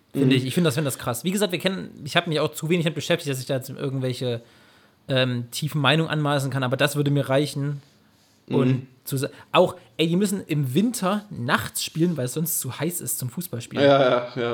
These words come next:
Speaker 2: ja. Ja,
Speaker 1: Das
Speaker 2: krass.
Speaker 1: ist doch verrückt.
Speaker 2: Aber was, was bringt es, wenn jetzt, wenn jetzt nur Deutschland boykottieren würde, würden die anderen trotzdem spielen? Also wenn dann, dann müssten
Speaker 1: Die
Speaker 2: alle.
Speaker 1: werden nicht boykottieren. Ich glaub
Speaker 2: Ja.
Speaker 1: nicht, dass, also en-, entweder alle oder keiner. Und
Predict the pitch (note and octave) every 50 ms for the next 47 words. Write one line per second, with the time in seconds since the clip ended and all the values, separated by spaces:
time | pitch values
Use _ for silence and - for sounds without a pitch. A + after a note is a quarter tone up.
0 | A2+ - - A#2+ A#2+ A2+ - - - - - - - - - - - - - -
1 | - - - - - - - - - - - - - - A2+ - - C3 B2 -
2 | - E3+ - - E3+ D3 G3 G#3+ - - - - - - _ _ _ _ - -
3 | C#3+ C#3 C#3+ C3 C3+ C#3+ C#3+ - - C#3 C3+ - - D3 E3+ E3 D#3+ C3+ C#3 C3+
4 | C3 C3 A#2+ - C3+ B2+ B2 A#2+ A#2+ C3+ C3+ D3 D#3+ C3 A2+ B2+ B2+ B2+ - C3+
5 | B2+ A#2+ B2+ B2 B2+ C3 B2 B2 - D#3 D3 B2 G#2+ A#2 A#2+ B2 A#2 A#2 B2 B2
6 | A#2+ A#2 B2+ C3 A#2+ A2+ - B2+ A#2+ - A#2 A2 - - - A2 A2 - - A#2+
7 | A#2+ G#2+ C3+ D3 D#3 D3+ C3+ B2+ A#2+ B2 C3 C3 - - D3 C#3+ A#2+ A#2+ A#2 A2+
8 | C3+ D3+ D#3 D3 C3+ A#2 - - A#2+ C3+ B2+ - C#3 B2+ - D3 C3+ B2 - -
9 | C3 B2 A#2+ C3+ D3+ A2+ A2 A2 D3 D3+ E3 D#3+ - - - - - C#3 C#3 C3+
10 | - - - - - - - - - - - - - - - - - D#3+ E3+ F3
11 | F3+ F3+ G#3 G#3 - F#3 F#3+ G3 F3+ E3 - D#3 F#3 G3 F#3 E3+ - - - -
12 | C#3 D#3 E3 D3+ C3 - D#3+ D3+